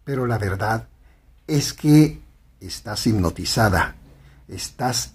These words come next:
hipnotizada. Has estado hipnotizada desde el día que naciste, cuando te empezaron a hipnotizar tus padres, diciéndote todas esas cosas que hoy día te están limitando.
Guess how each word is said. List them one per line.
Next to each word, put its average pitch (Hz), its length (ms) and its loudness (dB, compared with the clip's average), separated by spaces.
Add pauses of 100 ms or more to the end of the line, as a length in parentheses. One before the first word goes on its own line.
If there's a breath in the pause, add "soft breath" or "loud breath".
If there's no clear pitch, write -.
hipnotizada. 113 1160 2 (580)
Has 127 160 -4
estado 165 260 8
hipnotizada 143 680 8
desde 113 360 -2
el 101 160 -6
día 120 240 -2
que 110 140 -8
naciste, 98 680 -8 (360)
cuando 117 260 -6
te 113 80 -6
empezaron 117 640 2 (320)
a 120 120 -10
hipnotizar 104 600 -4
tus 104 200 -14
padres, 95 480 -6
diciéndote 143 960 6 (380)
todas 131 380 -4
esas 117 320 -2
cosas - 540 -10 (260)
que 120 120 -14
hoy 104 160 -4
día 101 240 -2
te 98 80 -10
están 95 300 -8
limitando. 95 680 -4